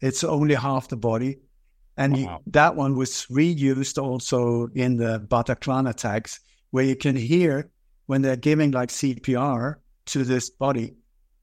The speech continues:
Speaker 1: when you do C P R to an old body, you don't have any sound. But here,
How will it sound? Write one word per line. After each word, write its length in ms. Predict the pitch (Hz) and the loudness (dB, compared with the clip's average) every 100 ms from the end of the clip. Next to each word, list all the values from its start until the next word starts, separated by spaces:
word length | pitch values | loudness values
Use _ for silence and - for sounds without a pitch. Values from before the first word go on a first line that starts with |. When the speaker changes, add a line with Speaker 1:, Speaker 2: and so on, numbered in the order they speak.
| _ - | _ -2
Speaker 1:
when 200 | 139 143 | 2 2
you 80 | 135 | 2
do 260 | 151 160 | 2 2
C 240 | 156 - 131 | 0 -2 -2
P 120 | 135 | 0
R 200 | 131 139 | 0 -2
to 200 | - 135 | -2 -2
an 120 | 127 | -2
old 320 | 135 170 147 | -4 -6 -6
body, 240 | 113 110 113 | -4 -4 -2
you 140 | 117 | -2
don't 280 | 123 139 135 | 0 -2 -4
have 240 | 135 123 | -4 -2
any 180 | 120 123 | 0 -2
sound. 640 | 117 - 143 196 113 101 - _ _ | -2 -2 -2 -2 -6 -12 -20 _ _
But 160 | 120 117 | -2 0
here, 340 | 151 160 135 | 2 4 2